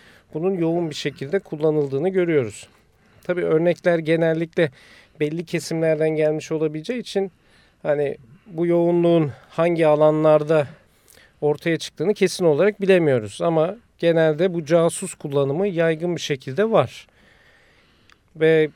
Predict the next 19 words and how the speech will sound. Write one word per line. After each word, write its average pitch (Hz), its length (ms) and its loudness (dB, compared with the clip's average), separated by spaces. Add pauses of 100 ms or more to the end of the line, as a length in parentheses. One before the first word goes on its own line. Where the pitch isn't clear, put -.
(200)
Kaşgarlı'ya 160 720 0
kadar 139 380 -2
da 208 40 -2
olduğu 175 400 0
gözüküyor. 139 460 -4
Kaşgarlı'dan 156 720 0
sonra 135 320 -6
yavaş 185 400 0
yavaş 175 300 -4
ortadan 170 440 0
kalkmış 170 520 -8
ve 175 160 -4 (180)
sadece 180 520 -4
bugünkü 170 440 -4
anlamları 151 600 0
kalmış 120 440 -6
bize. 110 240 -8 (920)
Örneğin 165 440 0 (240)
tıl 208 260 0